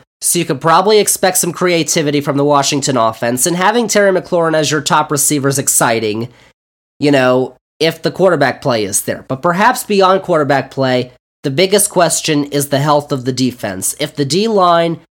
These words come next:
headlined by Chase Young, Daron Payne, and Jonathan Allen, can stay healthy, they'll give some teams some trouble. Problem is, they haven't stayed healthy in the last two years or so, and that's been the real issue for Washington's defense.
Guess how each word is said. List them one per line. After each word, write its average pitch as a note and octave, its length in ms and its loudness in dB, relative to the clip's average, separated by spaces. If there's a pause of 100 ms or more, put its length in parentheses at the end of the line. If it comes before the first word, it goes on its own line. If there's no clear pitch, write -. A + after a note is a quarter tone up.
(200)
headlined F#3 500 2
by E3+ 120 2
Chase E3+ 420 0
Young, C3+ 300 2
Daron C#3+ 420 2
Payne, C3+ 300 0
and C3 100 -2
Jonathan C#3 400 0
Allen, B2 300 0
can B2+ 160 -4
stay D#3+ 320 0
healthy, D#3 720 0 (420)
they'll D3 220 4
give D3+ 280 -2
some D3 240 0
teams D3 400 0
some C3+ 200 -2
trouble. G#2 520 -2 (460)
Problem D#3+ 440 2
is, F#3+ 380 2 (120)
they D#3+ 140 2
haven't F#3 340 2
stayed C#3+ 320 -2
healthy C3 360 0
in A#2+ 80 0
the B2 60 -2
last B2+ 760 -2 (200)
two D#3 280 0
years B2+ 360 0
or A2+ 120 -4
so, G2 360 -4
and A2 80 -4
that's D#3+ 280 0
been D3+ 180 0
the C#3+ 80 2
real C#3 220 2
issue C3+ 240 0
for B2+ 160 -4
Washington's B2 680 -2
defense. - 580 -6